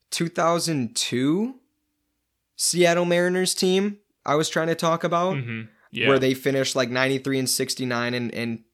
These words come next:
Speaker 1: you know, should have won the World Series. So I was trying to sneak Ichiro in there. We just didn't get a
Speaker 2: Mm.
Speaker 1: chance.
Speaker 2: No, that's a, that's an interesting pick. Yeah, no, I definitely figured it would have been some Cubbies. I definitely thought for sure it was gonna be some Cub players, but that, no, that's a,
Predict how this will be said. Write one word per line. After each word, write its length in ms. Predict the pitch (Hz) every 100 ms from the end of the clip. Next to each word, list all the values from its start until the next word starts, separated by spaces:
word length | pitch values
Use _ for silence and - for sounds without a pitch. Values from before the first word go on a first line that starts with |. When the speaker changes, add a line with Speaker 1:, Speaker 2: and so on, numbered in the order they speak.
| _ 110
Speaker 1:
you 140 | 127 120
know, 160 | 107
should 180 | - 120
have 80 | 123
won 140 | 123
the 60 | 120
World 200 | 120 113
Series. 400 | 113 110 123 131
So 80 | 127
I 80 |
was 160 | 123 131
trying 240 | - 151
to 60 | 170
sneak 340 | - 131 127
Ichiro 480 | 113 117 - 117 110
in 80 | 110
there. 280 | 120 131 131 -
We 100 | 135
just 200 | 143 143
didn't 200 | 139 120
get 100 | 117
a 60 | 113
Speaker 2:
Mm. 40 |
Speaker 1:
chance. 480 | 107 98 95 - - _ _ _
Speaker 2:
No, 300 | - 135 190
that's 320 | 127 131 165 208
a, 220 | 214 -
that's 260 | 139 135 160
an 140 | 165 - -
interesting 680 | 131 - 123 - 123 123 - _ _
pick. 260 | - 143 - _ -
Yeah, 300 | 123 107 -
no, 140 | 117
I 160 | 110 120
definitely 480 | 123 135 151 151 143
figured 360 | 143 135 135 127
it 60 |
would 200 | 117 120
have 100 | 117
been 160 | 117 113
some 180 | - 107
Cubbies. 480 | 104 98 - - -
I 140 | 110
definitely 460 | 104 113 110 117 117
thought 280 | 113 110 -
for 100 | 113
sure 220 | - 110
it 60 | 107
was 120 | 107
gonna 160 | 107 107
be 100 | 104
some 240 | - 110
Cub 240 | - 127
players, 400 | - 127 117 120
but 200 | - 107
that, 240 | 117 120 123
no, 240 | 131 156
that's 240 | 117 117
a, 120 | 95